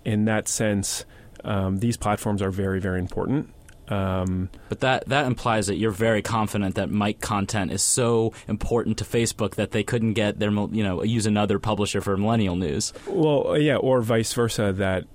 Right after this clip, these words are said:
Speaker 1: that Facebook is the only game in town and that there won't be another platform that's competitive that, and that, that Facebook wants to beat.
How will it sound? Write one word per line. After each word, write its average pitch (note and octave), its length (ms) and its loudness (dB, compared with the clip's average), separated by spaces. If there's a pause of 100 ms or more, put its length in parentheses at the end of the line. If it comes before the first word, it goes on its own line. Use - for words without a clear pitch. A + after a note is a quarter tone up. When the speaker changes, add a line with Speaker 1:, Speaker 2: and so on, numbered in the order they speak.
(100)
Speaker 1:
that F#2+ 200 -2
Facebook - 380 -2
is G2 100 -2
the G2+ 100 0
only F#2+ 220 0
game F#2 200 -2
in F#2+ 100 -2
town F#2+ 600 0 (200)
and F#2+ 120 0
that F#2 120 -2
there F#2+ 100 0
won't F#2+ 160 -2
be F#2+ 220 -2
another F#2 320 -2
platform F2+ 520 -4
that's F2+ 220 -4
competitive F#2 880 -4
that, G2 540 -6 (180)
and F#2+ 280 -2
that, F#2+ 380 -4
that G#2 280 -4
Facebook G2 320 -4
wants G2 160 -2
to - 80 -4
beat. B2+ 240 -2